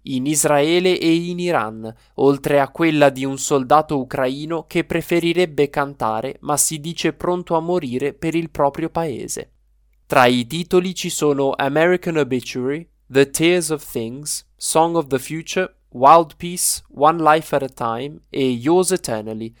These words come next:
realizzata con Ed Sheeran e Taras Topolia. Bono ha spiegato che i brani, molto diversi da quelli del prossimo album,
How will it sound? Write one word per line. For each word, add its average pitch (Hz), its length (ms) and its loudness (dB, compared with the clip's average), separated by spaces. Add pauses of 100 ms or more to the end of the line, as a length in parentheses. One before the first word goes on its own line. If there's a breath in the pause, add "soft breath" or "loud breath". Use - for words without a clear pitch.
(140)
realizzata 131 800 6
con 135 240 -2
Ed 151 160 2
Sheeran 170 580 -2
e 131 200 -2
Taras 160 420 4
Topolia. 113 580 -8 (720)
Bono 165 460 6
ha 170 180 2
spiegato 165 680 2
che 151 160 -2
i 147 200 -2
brani, 143 480 0 (100)
molto 143 400 2
diversi 143 580 2
da 123 180 0
quelli 135 320 -2
del 123 200 -2
prossimo 123 540 -4
album, 120 460 -4